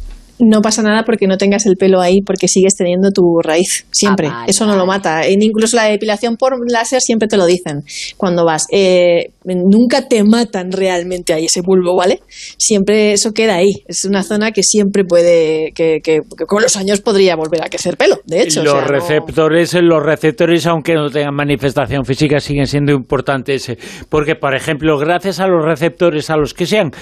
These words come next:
Speaker 3: hay mucha gente en estos tiempos, muchos grupos y, y,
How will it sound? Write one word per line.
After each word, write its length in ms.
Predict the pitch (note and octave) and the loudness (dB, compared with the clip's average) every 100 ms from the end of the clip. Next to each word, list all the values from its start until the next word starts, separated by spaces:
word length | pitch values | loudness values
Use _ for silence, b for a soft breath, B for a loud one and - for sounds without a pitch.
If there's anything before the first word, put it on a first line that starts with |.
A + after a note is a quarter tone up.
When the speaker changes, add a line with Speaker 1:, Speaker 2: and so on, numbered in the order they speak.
| B B | B B
Speaker 3:
hay 120 | F3+ | -2
mucha 280 | A3 B3 G3 | 0 -2 -4
gente 240 | A3+ G#3+ | -4 -2
en 80 | F#3+ | -2
estos 300 | F3+ F#3+ F3 | -2 -2 0
tiempos, 480 | G3 G3 G3 F#3 D3+ b b b | 0 2 0 -2 -4 b b b
muchos 320 | A#2 C3 E3 | -6 -4 -2
grupos 500 | C#3 G3 G3+ G3 F#3 | 0 0 2 0 0
y, 220 | F3+ D#3+ B2 B B B | -2 -2 -4 B B B
y, 240 | C3+ C3 | -4 -2